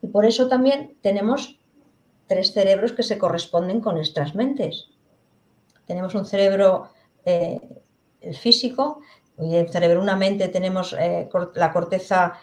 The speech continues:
eh, consciente, tenemos una mente que es la emocional y tenemos una mente que es la instintiva.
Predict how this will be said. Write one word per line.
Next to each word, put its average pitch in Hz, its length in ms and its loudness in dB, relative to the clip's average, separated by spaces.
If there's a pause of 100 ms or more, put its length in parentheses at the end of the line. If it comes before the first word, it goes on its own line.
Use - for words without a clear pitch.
(180)
eh, 170 180 -4
consciente, 240 580 0
tenemos 185 460 -4
una 190 260 -2
mente 185 400 -4
que 185 80 -6
es 185 80 -4
la 190 80 -4
emocional 180 640 -6 (200)
y - 100 -12
tenemos 185 520 -4
una 175 220 -4
mente 180 380 -4
que 165 120 -4
es 170 160 0
la 185 400 -6 (220)
instintiva. 185 840 -2